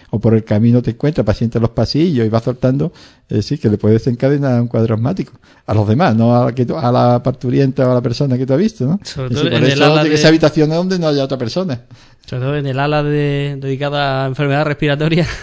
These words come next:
Speaker 1: Pues claro,
Speaker 2: <laughs> hay
Speaker 1: hay que tener
Speaker 2: todavía
Speaker 1: mucho cuidado.
Speaker 2: peor, así que
Speaker 1: Las flores sí, son muy bonitas y eso, pero, mm, se puede llevar, ¿no? Pero hay que pedirle antes permiso al médico, ¿eh? Cada vez que se,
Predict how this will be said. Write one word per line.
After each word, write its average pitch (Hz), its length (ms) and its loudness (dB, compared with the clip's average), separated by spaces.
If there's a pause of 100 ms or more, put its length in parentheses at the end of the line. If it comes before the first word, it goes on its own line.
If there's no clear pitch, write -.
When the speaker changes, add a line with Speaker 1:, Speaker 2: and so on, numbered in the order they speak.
(280)
Speaker 1:
Pues 101 120 2
claro, - 180 2
Speaker 2:
<laughs> - 20 4
hay 139 80 6
Speaker 1:
hay - 20 8
que 120 60 4
tener 123 180 8
Speaker 2:
todavía 165 120 6
Speaker 1:
mucho 135 40 2
cuidado. 127 320 8
Speaker 2:
peor, 143 120 8
así 113 140 4
que 147 300 -2
Speaker 1:
Las 101 120 0
flores 113 340 4
sí, 151 120 2
son 113 140 -2
muy 113 140 0
bonitas 127 360 -2
y 120 80 -2
eso, 127 200 -6
pero, 107 340 -4
mm, 87 140 -8 (240)
se 92 120 -10
puede 95 220 -10
llevar, 127 320 -4
¿no? 131 160 -6
Pero 104 260 -4
hay 104 120 -4
que 120 100 -8
pedirle 113 340 -4
antes 120 220 -6
permiso 107 360 -6
al 95 40 -8
médico, 80 300 -10
¿eh? 113 180 -8
Cada 104 160 -8
vez 117 120 -8
que 127 60 -10
se, - 120 -12